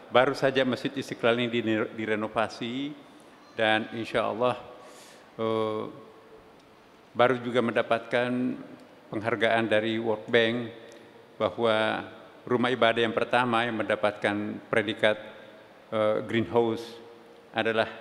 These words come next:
Istiqlal. Berarti ini mengalahkan, eh, gereja dan masjid-masjid besar lainnya. Karena diukur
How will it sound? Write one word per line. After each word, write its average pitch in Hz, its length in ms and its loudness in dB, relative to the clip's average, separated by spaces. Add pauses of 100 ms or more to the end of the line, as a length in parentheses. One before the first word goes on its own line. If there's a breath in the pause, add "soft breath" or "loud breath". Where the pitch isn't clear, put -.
Istiqlal. 107 640 -2
Berarti 107 400 -2
ini 123 160 -6
mengalahkan, 104 720 -4 (720)
eh, 104 320 0
gereja 113 480 0
dan 107 480 -2 (560)
masjid-masjid 117 640 -6
besar 110 240 2
lainnya. 107 560 0 (720)
Karena 107 160 0
diukur 131 480 -2